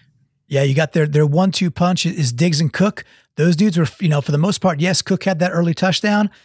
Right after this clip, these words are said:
didn't have that big of a game, fumbled, ended up getting a bit banged up. You know, their, their, their two top dudes were, were pretty much non-factors. All right,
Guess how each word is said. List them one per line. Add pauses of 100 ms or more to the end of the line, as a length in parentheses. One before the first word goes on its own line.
(260)
didn't
have
that
big
of
a
game,
fumbled, (260)
ended
up
getting
a
bit
banged
up. (440)
You
know,
their,
their, (160)
their
two
top
dudes (280)
were,
were
pretty
much
non-factors.
All
right,